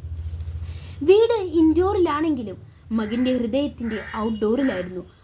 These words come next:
ആ അച്ഛനും അമ്മയും. അതുകൊണ്ടാണ് മാതാപിതാക്കളുടെ ശരീരം വീട്ടിൽ കിടന്ന് അഴുകിയപ്പോൾ നാട് മുഴുവൻ നിറഞ്ഞത് ആ മകൻ്റെ മനസ്സിൻ്റെ ദുർഗന്ധമായിരുന്നു ഈ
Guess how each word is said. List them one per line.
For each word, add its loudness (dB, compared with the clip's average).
ആ -2
അച്ഛനും -2
അമ്മയും. -4
അതുകൊണ്ടാണ് 4
മാതാപിതാക്കളുടെ 0
ശരീരം -4
വീട്ടിൽ 2
കിടന്ന് 2
അഴുകിയപ്പോൾ 4
നാട് 0
മുഴുവൻ 6
നിറഞ്ഞത് -2
ആ -6
മകൻ്റെ 0
മനസ്സിൻ്റെ 0
ദുർഗന്ധമായിരുന്നു 0
ഈ -2